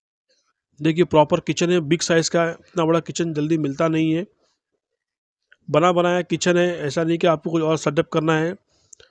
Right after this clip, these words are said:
अच्छा फ्लैट है, सिंपल फ्लैट है, इतना मैं आपको बोल सकता हूँ। मेन रोड से भी नज़दीक है।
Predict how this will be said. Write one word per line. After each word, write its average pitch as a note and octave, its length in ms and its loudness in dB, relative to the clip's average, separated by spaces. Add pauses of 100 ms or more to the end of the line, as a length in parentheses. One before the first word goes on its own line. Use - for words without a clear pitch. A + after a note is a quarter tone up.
(760)
अच्छा F#3+ 320 4
फ्लैट F#3+ 320 0
है, G3+ 120 2
सिंपल F3+ 360 2
फ्लैट F3+ 240 0
है, F#3 60 4
इतना E3+ 200 -2
मैं F3 120 0
आपको E3+ 240 -2
बोल D#3+ 200 0
सकता E3+ 280 0
हूँ। F3+ 200 2 (1600)
मेन E3 220 2
रोड F3+ 160 6
से G3 120 0
भी F3 100 0
नज़दीक E3+ 360 0
है। F#3 180 0